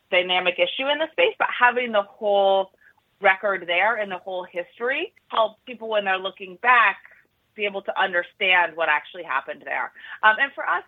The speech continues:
it, it mostly comes up, or, or what I've seen in my work, is it's much more near the origin points where things tend to change. And then once it gets into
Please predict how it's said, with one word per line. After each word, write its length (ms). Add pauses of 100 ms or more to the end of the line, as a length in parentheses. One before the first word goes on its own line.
it, 160 (100)
it 200
mostly 440
comes 220
up, 180
or, 120
or 180
what 100
I've 280
seen 100
in 80
my 180
work, 320
is 200
it's 120 (140)
much 260 (140)
more 540
near 180
the 80
origin 460
points 340
where 160
things 320
tend 140
to 80
change. 440
And 80
then 140
once 200
it 120
gets 260
into 680